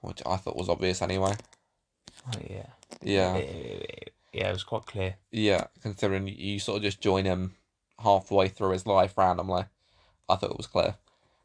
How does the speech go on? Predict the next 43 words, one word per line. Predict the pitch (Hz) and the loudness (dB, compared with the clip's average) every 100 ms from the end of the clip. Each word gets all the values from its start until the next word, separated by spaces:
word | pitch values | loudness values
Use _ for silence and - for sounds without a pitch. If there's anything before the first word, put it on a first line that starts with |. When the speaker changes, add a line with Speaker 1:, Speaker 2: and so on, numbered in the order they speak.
| _ - | _ 4
Speaker 1:
But | 104 98 | 6 8
I, | 92 104 98 | 8 8 8
I | |
know | 101 | 6
a | 98 | 4
lot | 85 | 2
of | |
people | 101 90 | -2 -6
were | |
surprised | 87 - 87 90 - | -10 -10 -8 -8 -6
by | 90 | -4
that | 87 - | -2 -2
based | 85 98 | -4 -4
on | |
what | 92 | -6
I've | - | -4
seen | 87 | -4
on | 82 | -4
TikTok | - - - | -4 -4 -6
this | - - | -8 -2
morning. | 95 92 95 - _ _ _ _ _ _ _ _ _ _ _ - | 0 2 -2 -8 _ _ _ _ _ _ _ _ _ _ _ -10
But | |
Speaker 2:
Are | - | -2
Speaker 1:
TikTok | 95 101 | 0 2
Speaker 2:
they | 101 | 4
Speaker 1:
is | 98 | 2
Speaker 2:
Americans? | 101 95 92 87 85 - _ 85 | 2 -2 -4 -8 -10 -12 _ -2
Speaker 1:
Uh, | |
yeah, | 101 98 95 | 2 6 6
I | |
was | 95 | 4
gonna | 95 92 | 0 -2
say | 95 92 | 2 2
that | 90 | 2
some | 87 90 | 0 0
of | |
them | 95 | 0
did | 98 90 | -4 -4
look | 95 | -4
pretty | - 95 | -2 0
American. | 101 95 92 95 92 - _ _ | 2 2 2 0 -4 -10 _ _
Speaker 2:
Well, | 101 95 | -10 -8
they | 98 | -8